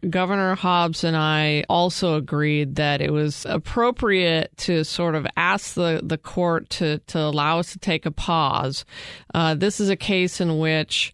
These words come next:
a school district in Arizona was, uh, suing the state, uh, over the, uh, the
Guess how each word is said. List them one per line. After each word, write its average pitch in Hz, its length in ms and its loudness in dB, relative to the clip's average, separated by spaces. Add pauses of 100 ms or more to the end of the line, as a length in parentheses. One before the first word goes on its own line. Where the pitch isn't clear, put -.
(340)
a 156 120 0
school 214 360 2
district 185 600 0
in 170 100 2
Arizona 156 920 0 (200)
was, 160 540 0
uh, 151 240 0
suing 233 540 0
the 180 80 2
state, 165 720 0 (500)
uh, 160 320 2
over 170 380 2
the, 156 480 0 (100)
uh, 170 160 0
the 160 240 -2